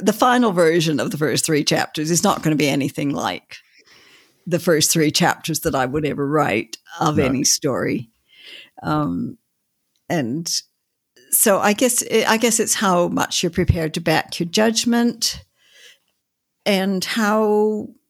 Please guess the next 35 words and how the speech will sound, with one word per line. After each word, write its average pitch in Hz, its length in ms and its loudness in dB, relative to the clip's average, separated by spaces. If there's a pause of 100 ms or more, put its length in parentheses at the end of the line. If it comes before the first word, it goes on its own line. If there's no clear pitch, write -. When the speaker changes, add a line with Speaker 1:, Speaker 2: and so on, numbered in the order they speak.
(800)
Speaker 1:
how 220 260 0
much - 500 -2
time 226 680 0
you 170 160 -2
feel, 180 420 -2
and 220 240 -2
which 269 160 2
is 262 200 -2
why 294 240 4
it's - 280 -2
actually - 420 -2
good 170 320 -2
to 190 80 -2
have 160 400 -2 (920)
another 165 360 2
income 151 600 -2
when 143 200 0
you're 139 120 0
writing, - 640 -4 (680)
because 160 800 -2 (280)
you 220 140 0
want 269 160 4
to 247 60 0
be 190 180 2
able 170 260 0
to 180 180 -6
really 143 520 -6
take - 400 -8
that - 280 -8
time. - 520 -8 (300)
Oh, 247 100 4
that's 269 300 0
what 170 140 0
I 147 180 0
think. - 500 -10